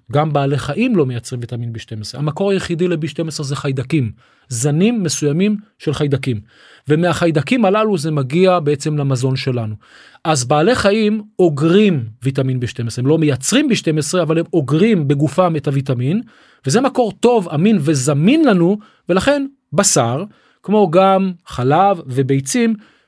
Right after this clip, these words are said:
מכילים ויטמין בי שתים עשרה. בהקשר הזה, בשר מכיל יותר בי שתים עשרה מאשר חלב וביצים, מה שמסביר למה גם אצל צמחוניים, לאו דווקא טבעוניים,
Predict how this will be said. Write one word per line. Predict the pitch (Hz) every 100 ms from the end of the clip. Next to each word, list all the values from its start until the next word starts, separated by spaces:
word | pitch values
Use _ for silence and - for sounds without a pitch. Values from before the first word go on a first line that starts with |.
| -
מכילים | 165 196 240
ויטמין | 233 202 196 180
בי | 175
שתים | - 151
עשרה. | 139 - 131 _ _ _ _ 123
בהקשר | 131 131 190 190
הזה, | 160 120 135 208 226 _ -
בשר | 123 175 170
מכיל | 156 180
יותר | 147 135 180
בי | 160
שתים | - 156
עשרה | 151 156
מאשר | 147 131 139
חלב | - 139 139
וביצים, | 131 123 117 - 175 214 -
מה | 135
שמסביר | 120 139 117 120 233 214 220 - _ _ 139
למה | 156 226
גם | 170 170 196
אצל | 175 - 175
צמחוניים, | - 165 120 147 143 208 135
לאו | 143
דווקא | 139 131 143
טבעוניים, | 135 135 165 285 294